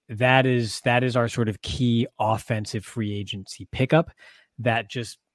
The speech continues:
again, just makes things more friendly for our young Caleb Williams at quarterback. And we build out from there, 'cause now we're looking at Caleb Williams, a strong offensive line led by a veteran center, uh,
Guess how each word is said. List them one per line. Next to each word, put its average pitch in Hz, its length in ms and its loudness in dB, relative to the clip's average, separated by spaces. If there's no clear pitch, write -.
again, 113 280 -8
just - 220 -14
makes 139 320 -6
things 127 320 -6
more 117 500 -4
friendly 123 760 -2
for 107 640 -4
our 107 140 -4
young 107 320 -2
Caleb 107 360 -4
Williams 107 360 -4
at 101 140 -2
quarterback. 127 720 2
And 117 440 -4
we 113 200 -8
build 113 340 -2
out 110 180 -2
from 110 200 -4
there, 95 200 -4
'cause 107 200 -8
now 117 160 0
we're 117 100 0
looking 110 340 -6
at 101 200 -8
Caleb 127 320 2
Williams, 113 500 2
a 107 60 -8
strong 117 340 0
offensive 117 440 0
line 107 380 -2
led 104 260 -2
by 110 140 2
a 107 80 2
veteran 104 400 -2
center, 127 460 2
uh, 98 280 -2